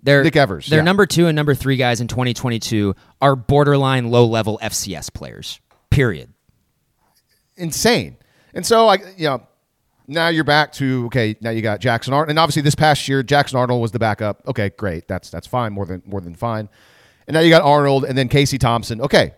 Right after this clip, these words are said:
Speaker 2: good. You got a guy that's going into his seventh year. And as you said, yeah, you could do a lot worse than that. And, man, it would have been interesting to see what kind of season he would have had this past year at F A U.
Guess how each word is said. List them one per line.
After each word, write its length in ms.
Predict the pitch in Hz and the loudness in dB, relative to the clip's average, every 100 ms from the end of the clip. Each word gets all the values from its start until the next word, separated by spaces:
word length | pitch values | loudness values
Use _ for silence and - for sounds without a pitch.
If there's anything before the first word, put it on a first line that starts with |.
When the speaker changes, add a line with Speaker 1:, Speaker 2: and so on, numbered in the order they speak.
| _ | _
Speaker 2:
good. 260 | - 165 80 - | 4 4 2 -6
You 80 | 127 | 0
got 140 | 131 | 0
a 40 | |
guy 200 | 123 135 | 2 2
that's 160 | 131 120 | 2 2
going 200 | 131 135 | 0 0
into 140 | 127 | -2
his 100 | 113 107 | -2 0
seventh 340 | 147 147 127 | 0 0 -2
year. 320 | 127 120 120 - _ _ _ _ _ _ _ _ _ _ | -2 0 -2 -6 _ _ _ _ _ _ _ _ _ _
And 260 | 127 131 127 | 0 0 2
as 80 | 127 | 0
you 60 | |
said, 140 | 123 131 | -2 0
yeah, 200 | 131 90 | 0 0
you 140 | 131 | -2
could 100 | 147 | 0
do 100 | 139 | 2
a 60 | 123 | 2
lot 260 | 123 156 | 2 2
worse 280 | 123 143 139 | 2 0 0
than 140 | - 123 | -2 -2
that. 340 | 120 110 - | 0 -2 -4
And, 400 | 127 123 120 117 107 _ _ | -4 -2 -2 -4 -10 _ _
man, 180 | - 240 | -8 0
it 40 | 226 | 2
would 80 | |
have 60 | 311 | 2
been 120 | 302 | 0
interesting 320 | 233 233 233 | -2 -2 -4
to 80 | 202 | -4
see 360 | 151 180 180 - _ _ | -4 -2 -4 -8 _ _
what 180 | 135 170 | -10 -4
kind 160 | 202 185 | -2 -2
of 100 | 120 | -2
season 400 | - 175 180 151 | -2 0 0 0
he 160 | 147 | 2
would 140 | 143 131 | 2 0
have 100 | 104 | 0
had 300 | 127 135 139 | 0 0 -2
this 180 | 147 | -4
past 400 | - 165 151 139 | -2 0 0 -2
year 120 | 151 143 | -4 -2
at 40 | |
F 200 | 131 139 | -2 -2
A 120 | 143 | 0
U. 380 | 139 131 147 185 | 0 0 -2 -4